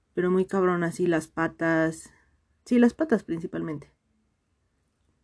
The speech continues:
Pero se muerde y ya ves cómo se rascan ellos con los dientes. Se muerde y se, con mucha desesperación. Hace tiempo la llevé a un veterinario y me dio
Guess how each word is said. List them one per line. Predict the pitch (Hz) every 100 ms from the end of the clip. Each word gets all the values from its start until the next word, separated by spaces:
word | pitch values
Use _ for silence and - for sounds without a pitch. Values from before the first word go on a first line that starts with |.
| -
Pero | 180
se | 180 185
muerde | 185 190 196
y | 262
ya | 214
ves | 190 190
cómo | 208
se | 202 175
rascan | 160 - 170
ellos | 175 202
con | 165
los | 160 160
dientes. | 165 214 240
Se | 185
muerde | 175 180 202
y | 240
se, | 190 165 151 180 190
con | 190
mucha | 196 202 214
desesperación. | 202 170 151 151 - 170 139 _ _ _ _ _ - _ _ -
Hace | - 180 175
tiempo | 185 180
la | 180
llevé | 170 165
a |
un | 175
veterinario | 175 170 165 165 175 214 240
y | 185
me | 170 160
dio | 165 165 165 160